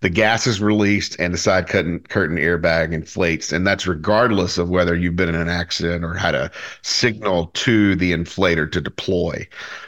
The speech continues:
So it could literally happen at any time. Um, and if you've seen side curtain airbags inflate and you've seen, um, they, they, they're really gonna get in the way of a driver. Um, and not only the surprise of them, but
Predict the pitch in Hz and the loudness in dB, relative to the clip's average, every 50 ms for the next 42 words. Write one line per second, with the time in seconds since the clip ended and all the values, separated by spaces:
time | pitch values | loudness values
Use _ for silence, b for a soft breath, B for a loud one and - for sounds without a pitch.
0 | B - - 101 95 90 90 87 104 107 - 107 90 95 101 104 107 107 101 104 | B -2 0 2 4 4 4 4 2 2 0 0 2 2 2 4 4 4 4 4
1 | 95 104 101 101 - 92 92 90 80 90 110 120 120 110 - - 104 101 98 98 | 4 4 2 2 0 0 -2 0 2 2 2 2 2 0 0 0 0 0 0 0
2 | 95 95 95 95 90 87 98 - - - 92 90 90 87 87 87 87 85 85 82 | 0 0 0 -2 -2 -4 -6 -6 -4 -2 0 2 2 2 0 0 0 0 -2 -2
3 | 82 80 - - 95 95 92 92 90 90 87 80 78 B B B B B B B | -4 -4 -2 0 2 2 2 2 2 2 0 -2 -4 B B B B B B B
4 | B B - - - 101 95 - - - 170 165 160 156 135 - - 127 120 120 | B B -10 -4 -2 -2 -2 0 2 2 4 6 6 4 4 4 4 4 6 4
5 | 120 104 - 123 110 107 - 98 101 101 104 104 101 95 98 98 98 98 95 92 | 4 2 2 4 4 4 4 4 2 4 4 4 4 4 4 4 4 2 2 0
6 | 87 87 90 82 - - - _ _ _ _ - 92 92 82 - - - 101 101 | -2 -4 -6 -8 -8 -10 -14 _ _ _ _ -2 -2 -2 -2 -4 -4 0 2 4
7 | 101 98 95 90 80 90 90 92 90 - - - 98 98 98 95 92 87 90 90 | 4 4 2 2 0 0 0 0 -2 -2 0 0 2 2 2 2 2 2 2 2
8 | 90 87 82 80 80 107 107 - - 113 113 - - 120 117 110 101 127 147 147 | 2 0 0 0 -2 -2 -2 0 0 -2 -2 0 0 2 2 4 4 4 4 6
9 | 143 135 113 104 117 117 110 107 95 101 104 104 98 92 95 90 87 90 87 85 | 4 4 4 4 4 4 4 2 2 2 2 2 2 2 0 0 0 0 2 2
10 | 85 85 85 78 73 73 - 73 71 73 76 71 69 69 67 - - - - - | 2 0 0 -2 -4 -4 -4 -4 -4 -4 -4 -4 -6 -6 -6 -6 -8 -6 -6 -4
11 | - 85 92 85 87 - - - - 95 - - - 92 92 90 92 92 90 90 | -4 -2 -2 -2 -4 -4 -4 -6 -8 -8 -8 -6 -2 -2 0 0 0 0 0 0
12 | 98 101 101 104 104 98 92 90 87 - - - - - - 101 101 101 98 92 | 2 2 2 2 2 2 0 0 -2 -4 -4 -6 -2 0 2 4 4 4 2 2
13 | 85 87 82 80 85 85 82 82 87 82 82 85 82 - | 0 -2 -2 -2 -2 -2 0 0 0 0 0 0 -2 -6